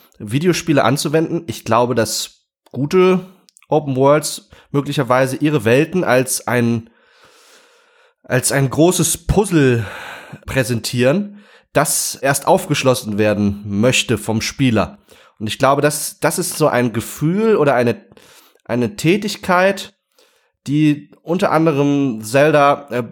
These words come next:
Breath of the Wild zu so großem Erfolg verholfen hat, weil sich dort auch die Umwelt häufig als,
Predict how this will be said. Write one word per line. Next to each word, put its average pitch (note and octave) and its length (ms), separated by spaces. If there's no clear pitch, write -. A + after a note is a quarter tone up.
Breath C3 260
of C#3 140
the C3 80
Wild B2 400
zu B2 120
so A2 140
großem B2 340
Erfolg D3+ 480
verholfen G#2+ 460
hat, D3+ 200
weil B2+ 200
sich E3 240
dort B2+ 380
auch D#3 340
die A2 80
Umwelt D3+ 640
häufig - 640
als, - 680